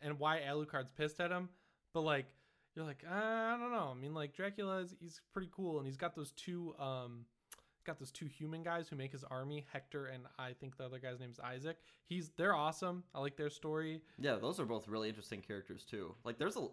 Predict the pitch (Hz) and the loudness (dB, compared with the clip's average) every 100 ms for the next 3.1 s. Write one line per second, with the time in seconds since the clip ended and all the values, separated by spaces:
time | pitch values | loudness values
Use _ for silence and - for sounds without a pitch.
0 | - - 127 120 214 - 135 135 - - | -8 0 2 6 4 4 4 4 4 -2
1 | 113 107 98 95 82 - 95 92 98 123 | -2 0 -4 -4 -6 -2 -2 -2 -2 -2
2 | 117 196 - 131 135 113 110 117 110 104 | 2 2 2 2 2 0 0 2 2 0
3 | 98 | -4